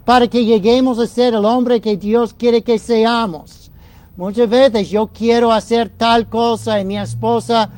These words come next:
Dios guía para que, digamos, hacer otra cosa.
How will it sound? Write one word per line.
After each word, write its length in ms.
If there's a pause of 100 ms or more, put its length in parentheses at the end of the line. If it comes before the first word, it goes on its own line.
(220)
Dios 460
guía 340
para 260
que, 440
digamos, 840
hacer 360
otra 320
cosa. 480